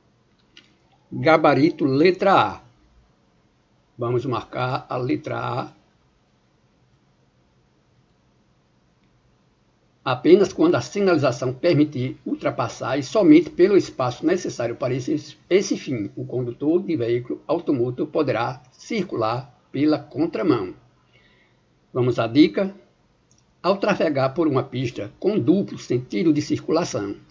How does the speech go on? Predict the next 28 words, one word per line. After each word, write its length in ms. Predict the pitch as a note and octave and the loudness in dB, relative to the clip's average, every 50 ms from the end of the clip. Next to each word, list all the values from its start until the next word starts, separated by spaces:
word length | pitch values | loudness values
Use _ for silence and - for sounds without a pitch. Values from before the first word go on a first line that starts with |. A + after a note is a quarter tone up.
| _ - | _ -4
é 120 | F#3+ G#3+ | -2 0
possível 640 | G3+ A#3+ A#3+ - - - E3 F#3 D3+ A#2 G#2 G2 - - _ | 2 2 2 2 0 -2 0 0 2 0 -2 -4 -6 -14 _
trafegar 540 | - F2+ A2 B2 - - D3 C3 B2+ B2+ C3+ | -12 -10 -10 -8 -6 -6 -4 -4 -2 -2 -2
na 100 | C#3+ D3 | -2 -2
contramão 680 | - - D3 D3 G3 F#3+ E3 D3 C#3+ C#3+ C3+ A2+ G2+ - - _ _ _ _ _ | -2 -2 -2 0 0 2 4 4 4 4 2 0 -4 -6 -10 _ _ _ _ _
apenas 640 | - D3+ D#3+ E3+ - - C3+ C3 B2+ C3 C#3+ B2+ - | -8 -4 -4 -4 -4 -2 -2 0 0 0 0 -2 -4
pelo 360 | - - B2 C3+ D3 D#3+ - - _ _ _ | -6 -6 -4 -2 -2 -4 -4 -6 _ _ _
tempo 240 | - G3 G3+ G3 - | 2 4 4 4 6
necessário 540 | D3+ D3 C3 - C#3 - - G#2 A#2+ B2 A#2+ | 2 2 2 0 -8 -10 -8 -6 -6 -6 -8
para 380 | - - A#2+ A#2+ C#3 D3 D3+ D3 | -8 -8 -6 -4 -4 -4 -4 -6
a 180 | - C3 C3 | -4 -4 -2
ultrapassagem 840 | C#3+ C3+ - F#3+ F3 - G#3 G3 - - C#3+ C3 A#2+ G2+ G2 E2 - - _ _ _ _ _ _ _ - | -2 -2 -4 -6 -8 -6 -8 -8 -4 -2 0 0 0 0 -4 -8 -10 -14 _ _ _ _ _ _ _ -4
e 160 | F3+ A3+ A#3 | -2 2 2
apenas 540 | A3+ A3+ - - C#3+ C3+ C3+ D3+ D#3 C3+ - | 2 0 0 -2 0 2 2 2 0 -2 -8
quando 240 | - D3 C#3 C#3 D#3+ | -8 -6 -4 -2 -4
as 120 | F3 E3+ | -4 -4
faixas 380 | - B2 A#2 A2+ A#2 - B2+ A#2 | -6 -8 -6 -6 -6 -8 -6 -4
de 100 | C#3+ F#3+ | -4 -4
sinalização 760 | - - - B2 B2 A2+ G#2+ G2+ - - B2 C3 B2 G#2+ - - | -2 -2 -4 -4 -2 -4 -6 -8 -8 -6 -4 -4 -4 -4 -6 -8
da 160 | A#2 D3 D3+ | -6 -6 -6
pista 480 | D3+ - - A#2 B2 - - C3+ B2+ - _ _ _ _ _ _ - | -6 -8 -12 -12 -12 -10 -12 -12 -14 -14 _ _ _ _ _ _ -8
indicarem. 640 | C3 C3+ C3+ D3 F3 - - A#2 G2 E2+ D#2+ D#2 - _ _ _ _ _ _ _ _ _ _ _ _ _ _ _ _ _ _ _ _ _ _ - | -4 0 2 2 2 2 2 -4 -4 -4 -8 -10 -14 _ _ _ _ _ _ _ _ _ _ _ _ _ _ _ _ _ _ _ _ _ _ -6
Vamos 240 | B2 A#2+ A#2+ A#2+ | -4 -4 -2 -2
à 80 | B2 A#2+ | -2 -4
próxima 380 | - - D3 D#3 D3+ E3 D#3+ C#3 | -2 0 0 0 2 2 -2 -2
questão. 360 | - D3+ C3+ - - - - - - _ _ _ _ _ _ _ _ _ _ _ _ _ _ _ _ _ _ _ - _ _ _ - _ _ _ _ | -2 -6 -8 -8 -10 -12 -12 -14 -18 _ _ _ _ _ _ _ _ _ _ _ _ _ _ _ _ _ _ _ -20 _ _ _ -20 _ _ _ _
Questão 320 | - - B2+ - - E3+ E3+ | -6 -6 -4 0 4 4 4
quinze. 540 | E3 - F3+ F3+ F3+ D3+ A2+ B2 G2+ - | 4 8 8 10 10 10 8 4 -4 -6